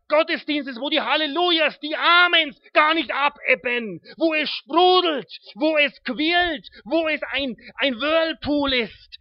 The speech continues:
von Geist und Kraft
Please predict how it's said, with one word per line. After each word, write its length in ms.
von 240
Geist 720
und 240
Kraft 800